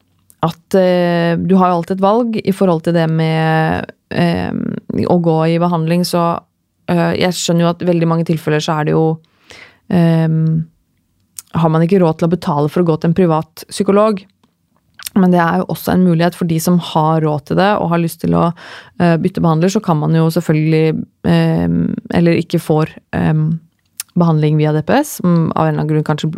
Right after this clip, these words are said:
får avslag på en henvisning, eller hva det skal være, så finnes det jo privatpraktiserende psykologer og behandlere, psykiatere, som man kan betale for å, å gå til. Det er, er kjempedyrt, <laughs> men det er jo mange som velger å gjøre det. Og så er det også det med at man har fritt sykehusvalg,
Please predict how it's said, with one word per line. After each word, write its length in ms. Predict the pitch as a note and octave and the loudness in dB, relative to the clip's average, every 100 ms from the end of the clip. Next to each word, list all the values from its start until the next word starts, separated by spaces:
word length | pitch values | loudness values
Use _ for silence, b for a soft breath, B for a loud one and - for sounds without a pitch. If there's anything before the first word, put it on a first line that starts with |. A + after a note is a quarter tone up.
| - | -4
får 160 | D#3 | -2
avslag 400 | D3+ D3 - D#3+ | -2 -4 -6 -6
på 80 | - | -2
en 80 | D3+ | -2
henvisning, 460 | D3+ D3+ D3+ F3+ E3+ | 0 -2 -2 0 0
eller 360 | E3 D#3+ D#3 - | 2 0 -2 -2
hva 160 | D#3+ D#3 | -2 -2
det 60 | |
skal 260 | - E3+ D#3+ | -2 -2 0
være, 240 | A3 B3 | 0 0
så 100 | G3+ | -4
finnes 240 | F#3 D#3 - | -4 -2 0
det 80 | |
jo 60 | F3 | -2
privatpraktiserende 960 | F#3 F3 D3+ - - D#3+ D#3+ D#3 D#3+ D#3 B B B B | 2 0 0 -6 -8 -6 -2 0 0 -2 B B B B
psykologer 400 | - F3+ F3 D#3+ | -4 0 2 2
og 60 | D3+ | 0
behandlere, 440 | D#3+ D#3 D3 E3 | 0 -2 0 -2
psykiatere, 560 | F#3+ G3 E3+ - F3+ A#3+ B B B B | -2 -4 -6 -2 0 0 B B B B
som 140 | - | 0
man 80 | F3+ | 2
kan 180 | F3+ E3+ | 2 0
betale 380 | E3 E3 D3 D#3+ | 0 0 0 0
for 200 | D#3+ D#3+ | 0 0
å, 420 | D#3+ - - E3 - | -2 -6 -2 -2 0
å 100 | E3+ | 0
gå 180 | D#3+ D#3+ | -2 0
til. 220 | A3+ A#3 | 0 2
Det 80 | F3 | 0
er, 220 | E3 D#3+ | 0 -2
er 200 | D3+ D3+ | -2 -2
kjempedyrt, 600 | D#3 D3+ E3+ A#3 B3 - | -4 -6 0 0 0 -8
<laughs> 40 | - | -2
men 240 | F3+ F#3 | 0 2
det 140 | E3 D#3 | 2 2
er 160 | D#3 | 2
jo 200 | E3+ E3+ - | 0 0 -2
mange 220 | F3+ E3+ D#3 | 0 2 0
som 120 | E3+ | 0
velger 260 | D#3+ D#3 | 0 0
å 60 | D#3 | 0
gjøre 180 | D3+ G3 | 2 0
det. 80 | D4+ B B B B B B B B - | -2 B B B B B B B B 0
Og 100 | A#3+ | 2
så 120 | A3 | 2
er 80 | F3+ | 2
det 80 | |
også 200 | F3+ F3+ | 0 0
det 160 | F#3 E3 | 0 0
med 120 | E3 | 0
at 40 | F#3+ | 2
man 120 | F#3 | 2
har 120 | E3+ | 0
fritt 520 | - - - F3+ F3+ | -4 -12 0 0 0
sykehusvalg, 920 | - F#3 D3+ D3 - A3 A#3+ G#3 - | -2 0 0 -4 0 2 2 -2 -8